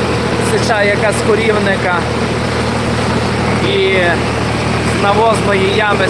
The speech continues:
стикає все в один септик. І все,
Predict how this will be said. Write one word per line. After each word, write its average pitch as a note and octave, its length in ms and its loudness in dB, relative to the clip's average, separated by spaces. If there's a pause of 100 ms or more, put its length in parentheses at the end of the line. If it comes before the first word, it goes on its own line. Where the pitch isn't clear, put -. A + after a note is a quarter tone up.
стикає G3+ 540 0
все G#3+ 140 2
в F#3+ 100 2
один F#3+ 200 2 (140)
септик. F#3+ 480 0 (1800)
І G#3 40 4
все, A3+ 260 0